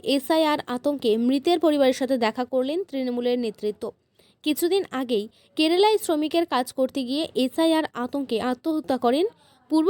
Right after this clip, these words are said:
বর্ধমানের জামালপুর নবগ্রামের বাসিন্দা বিমল সাঁতরা। সেই সময় তার বাড়িতে এসেছিলেন তৃণমূল জেলা সভাপতি রবীন্দ্রনাথ চট্টোপাধ্যায়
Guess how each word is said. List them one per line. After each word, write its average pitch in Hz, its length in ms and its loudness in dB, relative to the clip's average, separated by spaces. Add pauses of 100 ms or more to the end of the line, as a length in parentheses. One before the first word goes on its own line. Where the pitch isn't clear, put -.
বর্ধমানের 359 520 2
জামালপুর 294 480 0
নবগ্রামের 302 680 2
বাসিন্দা 240 460 0 (340)
বিমল 294 340 2
সাঁতরা। 226 380 -4 (800)
সেই 349 180 4
সময় 440 260 2
তার 392 180 2
বাড়িতে 311 340 2
এসেছিলেন 320 480 0
তৃণমূল 320 500 2
জেলা 269 240 0
সভাপতি 262 560 0
রবীন্দ্রনাথ 330 640 4
চট্টোপাধ্যায় 247 800 0